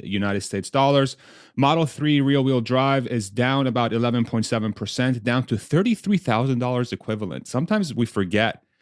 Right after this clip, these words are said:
just how cheap these cars are in China relative to U S prices.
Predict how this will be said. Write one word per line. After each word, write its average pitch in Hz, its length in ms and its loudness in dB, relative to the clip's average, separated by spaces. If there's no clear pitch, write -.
just - 180 -8
how 170 420 -2
cheap - 460 -2
these 113 220 2
cars 120 380 0
are 113 160 2
in 101 60 -4
China 110 340 0
relative 98 420 -2
to - 120 -4
U 90 180 -2
S 87 120 -2
prices. - 500 -8